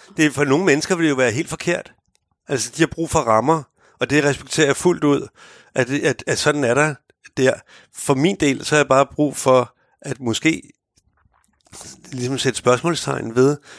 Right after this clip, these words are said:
kunne vi ikke gøre det her på en anden måde og søge det? Og det kan også godt være, at jeg påtager mig den rolle, og de påtager sig en anden rolle,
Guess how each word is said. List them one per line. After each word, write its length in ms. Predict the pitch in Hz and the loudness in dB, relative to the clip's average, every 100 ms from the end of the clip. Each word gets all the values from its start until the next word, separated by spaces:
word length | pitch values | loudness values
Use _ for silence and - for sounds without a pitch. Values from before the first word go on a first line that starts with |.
| - - | -20 -10
kunne 120 | 139 | -2
vi 60 | 139 | -2
ikke 100 | - | 2
gøre 140 | 127 | 2
det 120 | 135 | 2
her 100 | 135 | -4
på 120 | - | -4
en 100 | 127 | -2
anden 200 | 120 131 | 0 0
måde 260 | 127 123 127 | 0 0 0
og 100 | 123 | -4
søge 280 | - 139 175 | 0 2 2
det? 240 | 120 113 - - - | 0 -4 -8 -20 -8
Og 120 | 135 | -4
det 80 | 123 | 0
kan 80 | 120 | 2
også 160 | 135 | 2
godt 160 | 196 160 | 2 4
være, 180 | 147 123 | 4 4
at 80 | |
jeg 140 | 123 156 | 2 2
påtager 360 | 160 160 175 | 2 0 -2
mig 140 | 147 117 | -2 0
den 180 | 175 190 | 0 2
rolle, 320 | 127 120 143 - - | 2 2 0 -6 -8
og 140 | 170 | -6
de 60 | 147 | -4
påtager 400 | - 143 - 139 | 0 0 0 -4
sig 120 | 135 | -4
en 80 | 120 | -2
anden 180 | 135 190 | 0 2
rolle, 340 | 156 120 135 | 2 2 2